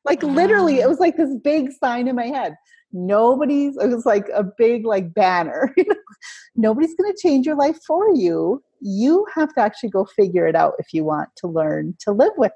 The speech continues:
Speaker 1: this. Like, how are you gonna ev-, how are you ever gonna find happiness again if you don't start working on it?" And, and s-, that was kind of, I,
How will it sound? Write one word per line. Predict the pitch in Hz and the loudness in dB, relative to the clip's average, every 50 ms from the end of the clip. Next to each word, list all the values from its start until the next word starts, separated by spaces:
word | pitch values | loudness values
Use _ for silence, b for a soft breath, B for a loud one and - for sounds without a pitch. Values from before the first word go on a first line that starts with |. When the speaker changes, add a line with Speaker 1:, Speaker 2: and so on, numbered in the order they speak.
| - | -6
Speaker 1:
this. | - - - - - - | -8 -8 -8 -8 -2 0
Like, | 165 165 165 - - - | 0 0 0 -4 -6 -4
how | 180 175 185 202 226 | -2 0 0 0 -2
are | 262 | 0
you | 277 247 214 208 | 0 0 -2 -2
gonna | 208 214 202 196 190 190 196 196 196 208 - _ _ _ _ _ _ _ _ _ _ _ _ _ _ _ - - - | -2 -2 -2 -2 -4 -6 -8 -10 -12 -14 -14 _ _ _ _ _ _ _ _ _ _ _ _ _ _ _ -8 0 2
ev-, | 202 202 185 - - - - _ _ - 185 - | 2 2 2 -2 -12 -16 -16 _ _ -20 -20 -14
how | - - 240 254 | -6 -2 2 2
are | 269 | 2
you | 277 254 214 262 - | 2 2 -2 -2 0
ever | 190 185 185 208 220 | 0 0 2 2 0
gonna | 220 247 240 220 | 0 0 -4 -2
find | - 226 202 190 175 | -2 -2 -2 -2 -2
happiness | 170 160 165 - 165 165 170 - - | -4 -4 -4 -4 -4 -4 -4 -8 -6
again | 175 175 156 147 151 | -2 -2 -2 -2 -2
if | - 165 - - | -8 -8 -8 -4
you | 175 175 | -4 -2
don't | 170 156 147 - | -2 -2 -6 -8
start | - - - 151 147 - | -8 -4 -2 -2 -2 -2
working | 151 156 - - - - | -4 -6 -6 -10 -12 -12
on | 104 - - | -12 -14 -16
it?" | 78 - _ _ _ _ _ _ _ _ _ _ - - | -18 -20 _ _ _ _ _ _ _ _ _ _ -2 0
And, | 208 208 | 0 2
and | - 220 226 220 220 | 2 2 2 2 0
s-, | - - _ _ - | -2 -12 _ _ 0
that | - 240 269 277 262 | 0 2 2 4 2
was | 320 294 - - | 0 0 -2 -8
kind | - - 277 262 262 269 269 | -6 -4 0 0 2 2 2
of, | 269 240 214 202 208 - - | 2 2 0 -2 -6 -6 -4
I, | 214 226 214 | -4 -4 -4